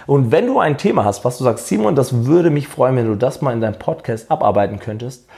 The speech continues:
ähm, dann einfach mir per E-Mail schreiben, per Instagram schreiben. Ja,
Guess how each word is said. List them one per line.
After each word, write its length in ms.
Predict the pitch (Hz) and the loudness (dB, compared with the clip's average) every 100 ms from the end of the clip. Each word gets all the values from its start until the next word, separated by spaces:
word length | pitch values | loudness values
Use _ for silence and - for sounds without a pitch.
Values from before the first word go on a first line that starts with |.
| - - - | -20 -18 0
ähm, 240 | 123 120 | 2 2
dann 260 | 110 120 170 | 2 0 0
einfach 800 | 135 139 170 151 113 - - 131 | 0 0 2 2 2 0 -12 -4
mir 220 | 131 151 | 0 0
per 260 | 139 196 | 2 0
E-Mail 480 | 196 180 185 175 175 | 2 0 2 2 0
schreiben, 540 | 190 - 139 139 135 131 | -4 0 2 2 -2 -4
per 160 | 165 | -4
Instagram 500 | 143 131 - 127 120 | -4 -4 -6 -4 -4
schreiben. 520 | 117 - 117 110 110 - - - - - _ _ _ _ _ | -6 0 2 2 -2 -12 -20 -20 -20 -20 _ _ _ _ _
Ja, 380 | - 202 107 - | 2 2 2 -4